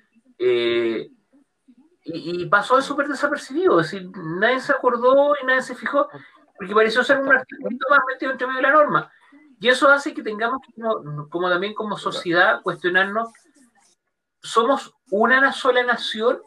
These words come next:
Speaker 1: o, o el Estado chileno reconoce dentro de sí una pluriculturalidad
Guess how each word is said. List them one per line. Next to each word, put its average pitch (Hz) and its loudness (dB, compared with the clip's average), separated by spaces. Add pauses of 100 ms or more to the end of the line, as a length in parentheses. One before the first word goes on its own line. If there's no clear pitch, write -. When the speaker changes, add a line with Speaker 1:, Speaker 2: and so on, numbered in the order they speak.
Speaker 1:
o, 170 0
o 151 0
el 160 0
Estado 190 4
chileno 185 0
reconoce 160 -2
dentro 180 -2
de 170 0
sí 185 -12 (400)
una 160 0
pluriculturalidad 180 0